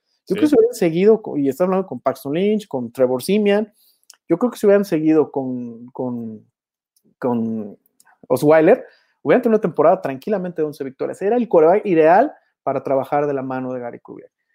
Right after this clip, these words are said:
Speaker 1: Eso, eh, eh, pues, generó todo el, el, el efecto dominó de tener que ir por Paxton Lynch, de no poder haber agarrado un línea ofensivo ese draft, de, y, y lo que ha pasado, ¿no?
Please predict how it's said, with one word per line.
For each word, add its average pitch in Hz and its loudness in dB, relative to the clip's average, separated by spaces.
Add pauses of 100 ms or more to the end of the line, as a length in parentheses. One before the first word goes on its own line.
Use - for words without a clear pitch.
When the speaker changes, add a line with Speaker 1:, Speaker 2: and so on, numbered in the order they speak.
Speaker 1:
Eso, 185 4
eh, 143 -2
eh, 120 -6 (280)
pues, - -16 (120)
generó 156 4
todo 180 6
el, 151 4
el, 127 -4
el 127 -4
efecto 160 0
dominó 143 0 (300)
de 127 -6
tener 120 -8
que 123 -16
ir - -20
por 117 -8
Paxton 165 -2
Lynch, 220 2
de 139 0
no 127 -2
poder 127 -2
haber 120 0
agarrado 120 -4
un 120 -8
línea 120 -6
ofensivo 135 -6
ese 156 0
draft, 196 6
de, 127 -2 (300)
y, 139 -14 (400)
y 160 0
lo 143 2
que - 2
ha 151 -2
pasado, 123 -2
¿no? 127 -6